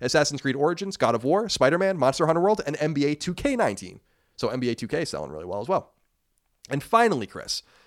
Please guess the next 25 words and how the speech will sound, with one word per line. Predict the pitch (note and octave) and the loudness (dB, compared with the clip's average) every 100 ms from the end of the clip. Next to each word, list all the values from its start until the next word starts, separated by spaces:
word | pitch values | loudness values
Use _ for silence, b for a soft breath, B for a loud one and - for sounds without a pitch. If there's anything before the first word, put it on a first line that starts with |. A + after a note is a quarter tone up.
| b b - | b b 0
the | |
best-selling | C#3 G#3+ A3+ G3 | 6 6 6 4
P | - F#3+ | 2 2
S | E3 | 0
four | - A3+ G#3 | 4 6 6
games | E3 C3+ | 4 2
for | D#3 | 2
the | C3 | 4
month | C#3 - | 2 2
on | C#3 | 0
a | A#2 | 2
skew | - - B3 B3 | 2 4 4 4
basis | G#2 - F#2+ | 2 -2 -4
were | A2 G#2+ | -2 0
in | G#2+ | 0
order. | A2 A#2 b b b - | 0 -2 b b b -8
Spider-Man, | - D#3+ E3 E3 D#3+ D#3+ D#3+ | 4 6 8 6 4 0 -2
N | C#3+ C#3+ | -2 2
B | D3 | 2
A | |
two | - C#3 | 2 2
K | C#3 | 2
nineteen, | B2 A#2+ D#3 D3+ D3+ | 2 0 -2 -4 -4
fifa | - D#3 C#3+ | -4 -2 0
nineteen, | C3+ B2+ C#3 | 0 0 -4